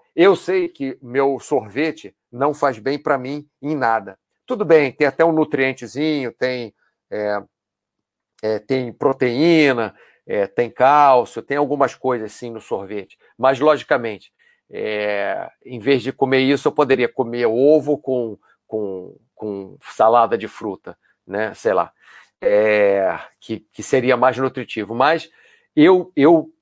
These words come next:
particularmente, não consigo, em algumas épocas da minha vida, em outras eu conseguia. Eu tinha uma alimentação, uma atividade física, assim, eu, eu, eu, eu precisava disso na minha vida. Então, eu, um dia por semana, em uma refeição, eu podia comer o que eu queria.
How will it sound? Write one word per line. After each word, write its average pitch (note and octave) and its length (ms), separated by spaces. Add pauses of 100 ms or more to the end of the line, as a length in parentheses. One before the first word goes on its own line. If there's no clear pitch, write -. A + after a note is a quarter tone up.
(120)
particularmente, C#3 800
não D#3 280
consigo, C3 600
em C#3+ 80
algumas B2 440
épocas A#2+ 340
da A#2 100
minha A2 180
vida, B2+ 340
em B2+ 100
outras F3 340
eu F3+ 140
conseguia. D3 440
Eu G#2+ 100
tinha - 180
uma D#3+ 80
alimentação, D3+ 720 (280)
uma B2 160
atividade B2 500
física, D3 440
assim, A#2 200
eu, A#2 380
eu, A2+ 180 (400)
eu, G#2+ 240
eu B2+ 140
precisava B2+ 800 (160)
disso A#2+ 340
na G#2+ 80
minha A2+ 180
vida. G#2 240
Então, D#3+ 380 (440)
eu, B2+ 340
um A#3 240
dia D#3 200
por - 220
semana, C#3 580
em D3 280
uma A3 300
refeição, D#3+ 720 (160)
eu C#3+ 140
podia D#3 280
comer D3+ 240
o D#3 60
que D#3+ 100
eu D#3+ 60
queria. A2 400